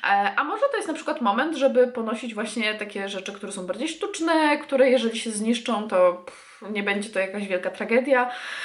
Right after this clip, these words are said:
E, i może te wszystkie takie pamiątki rodzinne i te, mm, biżuteryjne,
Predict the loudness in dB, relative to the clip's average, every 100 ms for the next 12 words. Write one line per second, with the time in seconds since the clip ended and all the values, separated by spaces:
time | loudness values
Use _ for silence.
0 | -6 -2 0 0 0 2 4 6 4 2
1 | -4 -4 -6 -8 -10 -10 -8 -8 -6 -6
2 | -6 -8 -8 -6 -6 -6 -6 -4 -2 -2
3 | -4 -8 -12 -4 -2 0 -2 -6 -8 -8
4 | -8 -10 -12 _ _ _ _ _ -20 -20
5 | -20 -20 _ _ _ -12 -2 0 2 2
6 | 2 2 2 2 2 0